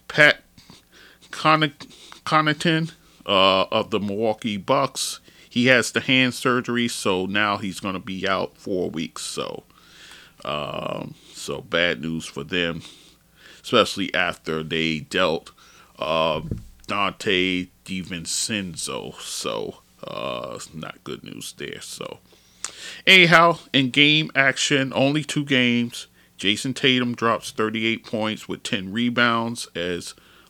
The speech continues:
Boston beats Atlanta one oh five to ninety-five. Trae Young with thirty points in that game for the Hawks,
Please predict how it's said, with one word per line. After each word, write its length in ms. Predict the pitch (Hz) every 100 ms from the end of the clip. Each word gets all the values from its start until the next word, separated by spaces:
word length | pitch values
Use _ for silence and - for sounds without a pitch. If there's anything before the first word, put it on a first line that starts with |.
| -
Boston 500 | 98 98 - 95 85
beats 260 | 98 82
Atlanta 540 | 80 76 95 92 92 90
one 260 | 87 87
oh 120 | 85 82
five 420 | - 92 90 85
to 100 | -
ninety-five. 1040 | 90 127 135 131 131 127 127 127 127 - _ - - - - -
Trae 300 | - 104 95
Young 260 | 98 92
with 140 | 87 80
thirty 320 | 87 87 78
points 440 | - 110 90 85
in 120 | 76 82
that 200 | 87 -
game 260 | 87 87
for 260 | 80 92 87
the 160 | 82
Hawks, 680 | 80 127 131 127 - - -